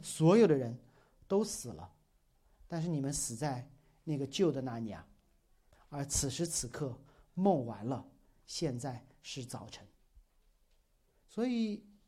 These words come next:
你知道吗？你相不相信，此时此刻我们经历的所有的这一切是一个梦？而因为复活，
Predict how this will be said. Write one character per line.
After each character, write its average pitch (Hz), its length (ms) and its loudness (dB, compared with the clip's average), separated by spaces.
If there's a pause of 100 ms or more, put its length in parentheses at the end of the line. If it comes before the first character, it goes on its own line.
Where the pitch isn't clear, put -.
(260)
你 - 60 -12
知 196 60 -4
道 240 120 -2
吗？ 214 80 0
你 143 200 -4
相 226 240 -2
不 214 80 0
相 196 160 -2
信， 190 220 -2
此 - 200 -4
时 175 120 -2
此 202 140 -6
刻 190 120 -4
我 170 60 0
们 139 120 -2
经 196 220 -2
历 196 80 0
的 156 120 2
所 147 340 -4
有 202 100 4
的 139 100 -2
这 151 120 -4
一 127 140 -2
切 127 320 -6 (300)
是 - 280 -2
一 139 100 2
个 165 120 0
梦？ 214 260 -2 (2500)
而 147 120 -4
因 196 180 2
为 220 120 4
复 196 300 -2
活， 117 400 -6